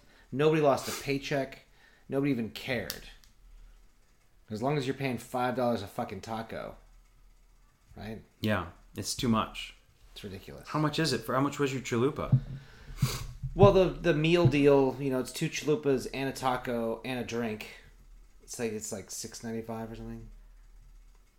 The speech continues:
Speaker 2: Still, I guess that's all right, but that still seems like a lot.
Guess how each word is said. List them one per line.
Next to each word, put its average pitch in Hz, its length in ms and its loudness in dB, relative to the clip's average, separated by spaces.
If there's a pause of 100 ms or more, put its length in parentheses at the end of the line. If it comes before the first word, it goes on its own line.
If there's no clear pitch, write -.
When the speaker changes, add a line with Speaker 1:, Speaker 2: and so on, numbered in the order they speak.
(420)
Speaker 2:
Still, - 280 -10 (180)
I 175 140 -4
guess 139 200 -4
that's 110 200 -4
all 104 100 0
right, 101 200 2
but 107 100 -10
that 131 100 -4
still 135 220 -4
seems 95 260 -4
like 87 160 -12
a 80 40 -8
lot. 76 320 -8